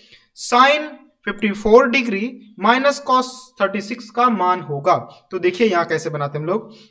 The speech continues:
sine फिफ्टी फ़ोर को य-, यूं ही छोड़ते हैं और इस cos को हम लोग लिखते हैं sine, हम्म, sorry,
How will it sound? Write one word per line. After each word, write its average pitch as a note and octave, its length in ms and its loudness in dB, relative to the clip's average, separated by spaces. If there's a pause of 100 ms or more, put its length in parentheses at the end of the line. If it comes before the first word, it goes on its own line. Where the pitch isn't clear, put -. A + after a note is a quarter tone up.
(160)
sine B3+ 480 4
फिफ्टी G#3+ 320 -6
फ़ोर F#3 260 -4
को F3 200 -4
य-, E3+ 480 0
यूं D#3+ 140 -4
ही G#3 80 -2
छोड़ते G#3+ 360 2
हैं A3+ 260 -4 (400)
और A#3+ 140 2
इस - 140 -6 (100)
cos C#4 200 6
को C#4 120 -2
हम B3+ 80 2
लोग C4 120 0
लिखते A#3 340 0
हैं G3 160 0
sine, B3 560 0 (840)
हम्म, F3 320 -6
sorry, D3 280 -4